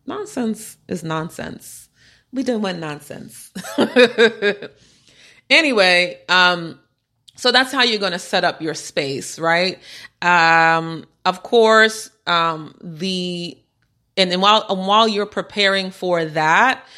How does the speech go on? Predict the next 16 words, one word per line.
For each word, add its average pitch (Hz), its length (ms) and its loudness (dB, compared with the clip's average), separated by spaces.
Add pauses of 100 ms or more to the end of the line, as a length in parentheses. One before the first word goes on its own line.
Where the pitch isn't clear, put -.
(380)
um, 160 300 -4
if 208 200 -4
you 208 140 -4
feel 247 340 2
like 202 360 2
you 185 80 -6
need 180 240 -6
to 175 100 -14
get 170 200 -6
more 165 300 -6
training, 220 800 -2
you 170 140 -8
go 160 240 0
to 170 300 -10
braiding 165 400 -4
school. 226 640 -2